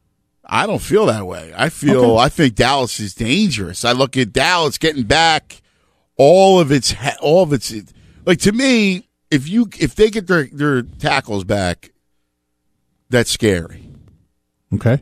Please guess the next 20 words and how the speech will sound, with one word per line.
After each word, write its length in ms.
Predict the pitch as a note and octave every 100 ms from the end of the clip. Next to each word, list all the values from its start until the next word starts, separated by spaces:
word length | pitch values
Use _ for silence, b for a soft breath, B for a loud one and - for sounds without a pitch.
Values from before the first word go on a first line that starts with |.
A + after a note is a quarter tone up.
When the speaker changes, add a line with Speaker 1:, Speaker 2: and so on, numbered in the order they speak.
| -
Speaker 1:
Be-, 120 | B2 -
because 460 | C#3+ D3+ D3 D3+ G#2+
now 300 | F#3 F3 E3+
their, 220 | D3+ D#3 -
their 280 | C3 E3
line, 400 | C#3+ C#3+ D3 D3
that 180 | C#3+ G#3
was 180 | G#3+ D#3
the 100 | D#3+
weak, 240 | G#2+ A#2
that's 200 | D#3 G3+
why 220 | F#3 E3 B2
they, 160 | A2
quite 320 | F2+ - C#3+
frankly, 340 | - C#3 A#2+ G2+
they 100 | G2
lost 280 | G2 G#2 -
to 60 |
Green 260 | F2+ G2 F#2+
Bay 420 | F#2+ G2 F#2+ F2